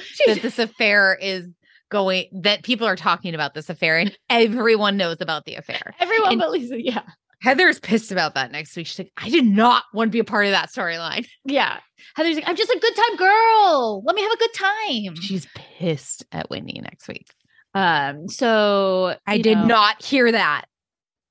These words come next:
Speaker 1: But I, yeah, Lisa thinks this is, like, what's coming. And it's like, "Yeah, yeah, this is the least of your worries this year, babe." So
Speaker 2: I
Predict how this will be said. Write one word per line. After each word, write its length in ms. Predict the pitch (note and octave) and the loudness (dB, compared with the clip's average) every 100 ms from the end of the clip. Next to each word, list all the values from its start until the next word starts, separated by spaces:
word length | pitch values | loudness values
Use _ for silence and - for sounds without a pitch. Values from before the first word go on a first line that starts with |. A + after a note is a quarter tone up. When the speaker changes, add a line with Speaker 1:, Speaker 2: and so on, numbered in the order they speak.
| _ _ _ _ | _ _ _ _
Speaker 1:
But 360 | C4 A#3+ A3+ - | 0 2 2 0
I, 280 | A#3+ B3+ B3 | -2 0 -2
yeah, 260 | E4+ C4+ C3+ | -2 -2 -2
Lisa 360 | G#3+ A3+ C#4+ F#4 | -6 -6 -4 -2
thinks 180 | F#4+ C#4 | -2 -2
this 120 | D4 | -2
is, 60 | G#3 | 0
like, 120 | G#3 | 0
what's 140 | G3+ | -2
coming. 400 | - F#3+ E3 D#3+ | 0 2 2 2
And 100 | F3 | -2
it's 100 | F3 | -2
like, 220 | F#3+ E3 - - - - - - _ _ | 0 0 0 -14 -18 -18 -18 -20 _ _
"Yeah, 180 | F#3+ F#3 | 2 4
yeah, 240 | F3 D#3 D3+ | 4 0 -4
this 240 | F3 - | -6 -8
is 60 | F#3+ | -8
the 80 | |
least 260 | - D#3+ - | -8 -10 -10
of 60 | - | -10
your 120 | - | -10
worries 360 | - C#3 D3+ | -10 -10 -10
this 240 | - - - | -12 -14 -14
year, 100 | - | -14
babe." 240 | G3 - F#3 _ _ _ _ _ | -14 -14 -16 _ _ _ _ _
So 120 | _ | _
Speaker 2:
I 160 | C#4 C#5 | 2 2